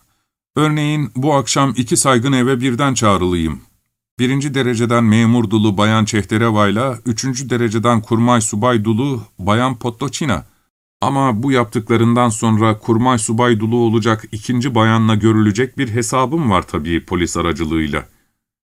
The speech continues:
Binbaşı durdu, soluklandı. Sonra yalvarırcasına, "Gerçekten hiç imkanı yok mu?" dedi. "Bir şekilde tutturuverin.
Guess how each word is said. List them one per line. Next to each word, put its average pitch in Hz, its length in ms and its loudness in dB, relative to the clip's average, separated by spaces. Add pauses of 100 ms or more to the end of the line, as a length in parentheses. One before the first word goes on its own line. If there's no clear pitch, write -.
(180)
Binbaşı 101 600 0
durdu, 73 400 -6 (200)
soluklandı. 82 960 -2
Sonra 104 440 0
yalvarırcasına, 98 1080 -2 (800)
"Gerçekten 127 500 0
hiç 117 240 -2
imkanı 117 420 0
yok 127 260 0
mu?" 98 140 -2 (420)
dedi. - 240 -4 (800)
"Bir 170 120 4
şekilde 165 480 0
tutturuverin. 190 640 -2